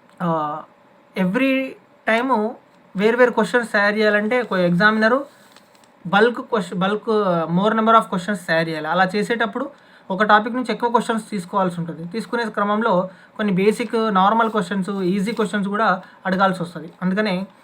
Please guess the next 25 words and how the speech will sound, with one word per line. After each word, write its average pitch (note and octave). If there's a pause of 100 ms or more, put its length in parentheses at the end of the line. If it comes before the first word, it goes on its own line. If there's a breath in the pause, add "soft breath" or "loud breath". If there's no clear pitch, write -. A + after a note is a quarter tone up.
(260 soft breath)
ఆన్‌లైన్ A3
ఎగ్జామ్, G#3 (280)
ఆఫ్‌లైన్ G3
ఎగ్జామ్ G3
అంత F#3+
టఫ్గా F3
ఉండదు, F#3 (420 loud breath)
దాంతో G3
పోల్చినప్పుడు G3+
కొంచెము, F3+ (120)
ఆ, D#3
క్వా-, F3
క్వాలిటీ F#3
అనేది G3 (340 loud breath)
తగ్గుతుంది. G3 (520 soft breath)
కానీ A#3+ (920)
at F3+
the F#3+ (100)
same A#3+
time B3 (400)
క్వశ్చన్స్ B3+
ఇవ్వడానికి A3
స్కోప్ A3
లేదు G#3+
అనుకున్నప్పుడు A3